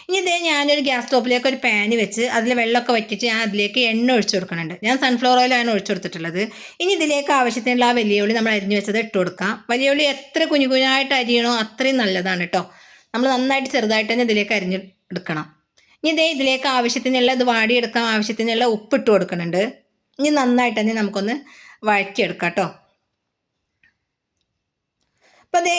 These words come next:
ഇത് ഏകദേശമൊക്കെ ഇങ്ങനെ വഴന്ന് വന്നിട്ടുണ്ട് കേട്ടോ. ഇനി നമുക്ക് ഇതിലേക്ക്, ഈ വഴന്ന് വന്നതിലേക്ക് നമുക്ക്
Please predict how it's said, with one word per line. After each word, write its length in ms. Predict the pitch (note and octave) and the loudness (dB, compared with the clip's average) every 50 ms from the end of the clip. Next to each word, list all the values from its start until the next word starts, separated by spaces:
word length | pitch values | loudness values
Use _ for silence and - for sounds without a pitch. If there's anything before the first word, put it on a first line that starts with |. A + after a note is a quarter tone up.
| E4+ | 0
ഇത് 100 | D#4+ C#4+ D4 C#4+ | 0 0 0 0
ഏകദേശമൊക്കെ 500 | C#4 C4+ C#4+ C#4+ C#4+ C#4+ C#4+ - - D4 | 2 2 2 2 2 0 -2 -2 0 0
ഇങ്ങനെ 140 | C#4+ C#4+ C#4+ C#4 | 2 2 2 2
വഴന്ന് 280 | C4 A#3+ A#3+ B3 C4 C4 | 2 2 2 2 2 2
വന്നിട്ടുണ്ട് 420 | B3 A3+ G#3+ G3+ G#3 G#3+ G3+ G3 F#3+ | 2 2 0 0 -2 -2 -4 -4 -4
കേട്ടോ. 180 | F3 F#3 G3 F3+ E3+ - - - - - - - D#4 | -2 -2 -4 -4 -4 -8 -16 -20 -20 -16 -8 -4 -2
ഇനി 100 | F4 F#4 F4+ E4 | 0 2 2 2
നമുക്ക് 320 | D4+ C#4+ C4+ - D4 D4 D4 C#4 C4+ | 2 2 2 2 2 0 0 0 -2
ഇതിലേക്ക്, 480 | A3+ A3+ A#3+ A#3 A#3 A3+ A3 A3 C4 C#4+ E4+ - - - - B3 C4+ | -2 -2 0 0 -2 -2 -2 -2 -2 -2 -2 -6 -10 -10 -6 -2 0
ഈ 40 | C#4+ C#4+ | 2 2
വഴന്ന് 240 | C4 B3+ B3+ C#4 C4+ | 2 2 2 2 2
വന്നതിലേക്ക് 460 | B3 A#3+ A#3 A3 G#3+ G#3+ G#3 G#3 A#3+ A#3+ | 2 2 2 0 0 0 0 0 0 0
നമുക്ക് 240 | A3+ G#3+ G#3 A3+ | 0 0 -2 -2